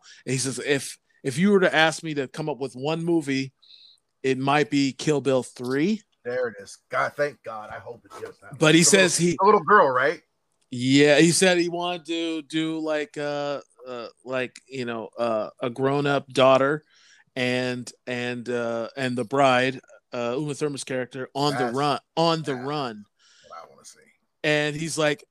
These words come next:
Speaker 1: "But it may not happen." He's like, "If I don't, if, if that's not what strikes me after I finish these other little smaller projects I wanna do, uh, I don't know what I'm doing." He's like,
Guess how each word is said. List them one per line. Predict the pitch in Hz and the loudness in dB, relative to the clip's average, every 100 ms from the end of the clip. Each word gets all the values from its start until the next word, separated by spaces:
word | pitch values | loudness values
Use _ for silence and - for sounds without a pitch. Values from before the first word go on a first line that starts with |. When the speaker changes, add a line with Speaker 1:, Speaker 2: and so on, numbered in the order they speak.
| _ 147 | _ -4
Speaker 1:
"But | 151 151 - | -2 -2 -4
it | 151 147 | -8 -4
may | 156 160 | -4 -2
not | 156 151 | -2 -4
happen." | 147 160 151 107 110 | -4 -6 -8 -14 -16
He's | 120 | -10
like, | 131 131 | -10 -8
"If | 135 143 | -6 0
I | 147 | 0
don't, | 151 156 156 _ _ | 0 -4 -6 _ _
if, | 143 135 - - - | -12 -12 -14 -18 -8
if | 151 - | -8 -4
that's | 151 143 - | -2 -2 -2
not | 156 151 147 - | -2 0 0 -2
what | 135 - | -6 -4
strikes | - 156 151 151 151 | -4 2 2 0 -8
me | 156 160 147 - | -8 -8 -10 -4
after | 143 143 147 | -4 -2 -2
I | 135 | -4
finish | - 151 139 | -6 -10 -8
these | 139 143 | -6 -4
other | 143 | -4
little | 143 143 135 | -4 -4 -4
smaller | - - 147 156 | -6 -4 -2 -2
projects | 147 156 156 160 - | -2 -2 0 -4 -6
I | 151 | -8
wanna | 156 147 | -6 -6
do, | 151 160 180 _ - _ - _ _ _ - | -4 -4 -6 _ -20 _ -20 _ _ _ -10
uh, | 131 131 139 - | -6 -4 -4 -6
I | 135 | -4
don't | 143 147 | -2 0
know | 170 | -2
what | 147 | -2
I'm | 123 | -8
doing." | 117 117 117 | -8 -10 -8
He's | 123 131 | -8 -4
like, | 123 | -6